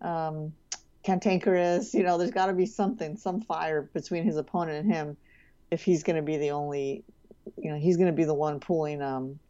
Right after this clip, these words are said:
uh, c-, carrying the entire pay-per-view. So, uh, even though I'll pay sixty-four ninety-nine or whatever it is to watch that Wonder Boy fight,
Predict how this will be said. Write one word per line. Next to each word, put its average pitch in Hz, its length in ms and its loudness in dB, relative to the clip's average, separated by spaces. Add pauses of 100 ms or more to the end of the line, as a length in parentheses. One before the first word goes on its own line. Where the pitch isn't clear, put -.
(720)
uh, 147 220 2
c-, - 160 0 (100)
carrying 190 420 4
the 160 80 0
entire 151 260 -2
pay-per-view. 135 520 -4
So, 147 340 -2 (600)
uh, 143 240 0
even 226 240 6
though 208 100 6
I'll 240 220 0
pay 240 200 2
sixty-four 202 520 -2
ninety-nine 160 640 -8
or 160 100 -2
whatever 151 320 2
it 151 80 2
is 147 180 0
to 151 100 -4
watch 143 320 0
that 139 340 2
Wonder 156 240 -2
Boy 147 200 0
fight, 143 380 -2